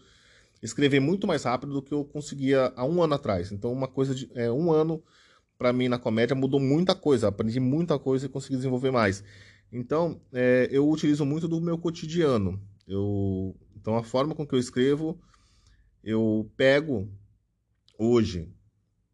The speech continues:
um, um, um acontecimento, algo que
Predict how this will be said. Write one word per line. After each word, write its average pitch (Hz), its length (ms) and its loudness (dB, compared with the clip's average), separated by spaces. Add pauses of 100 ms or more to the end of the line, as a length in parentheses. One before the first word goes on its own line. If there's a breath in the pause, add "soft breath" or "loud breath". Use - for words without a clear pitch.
(180)
um, 90 600 -8 (180)
um, 101 380 -6 (1400)
um 113 100 -4
acontecimento, 120 920 -6 (960)
algo 98 300 -2
que 92 420 -4